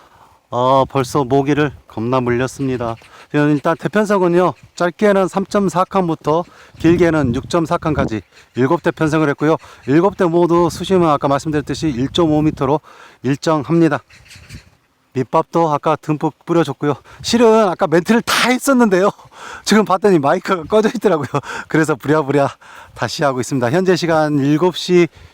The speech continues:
이십 분이고요. 조금 있으면 이제 케미하고 전자찌 불을 밝힐 텐데요. 자정까지 열심히 해보겠습니다.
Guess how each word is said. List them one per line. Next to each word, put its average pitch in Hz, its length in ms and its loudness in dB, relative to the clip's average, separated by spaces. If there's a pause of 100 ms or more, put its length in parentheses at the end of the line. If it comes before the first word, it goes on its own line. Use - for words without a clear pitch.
(160)
이십 160 280 0
분이고요. 165 400 2 (280)
조금 180 280 0
있으면 160 380 0
이제 139 200 0 (380)
케미하고 170 880 4
전자찌 147 800 -2
불을 151 260 0
밝힐 147 640 -2 (180)
텐데요. 139 440 0 (1200)
자정까지 151 560 -2 (640)
열심히 131 380 -2
해보겠습니다. 127 600 -6